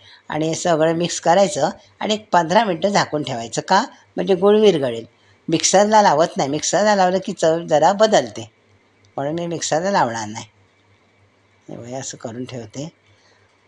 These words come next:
उन्हातून माणूस आलं, एक ग्लास प्यायला दिलं सरबत,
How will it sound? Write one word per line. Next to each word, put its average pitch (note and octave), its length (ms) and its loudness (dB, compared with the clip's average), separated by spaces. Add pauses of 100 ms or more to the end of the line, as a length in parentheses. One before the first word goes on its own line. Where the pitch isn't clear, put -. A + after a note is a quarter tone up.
(220)
उन्हातून D3+ 460 -2
माणूस D#3 340 0
आलं, C#3+ 200 2
एक C#3+ 280 2
ग्लास D3+ 240 -2
प्यायला D3+ 340 0
दिलं C#3 320 0
सरबत, C3 520 -2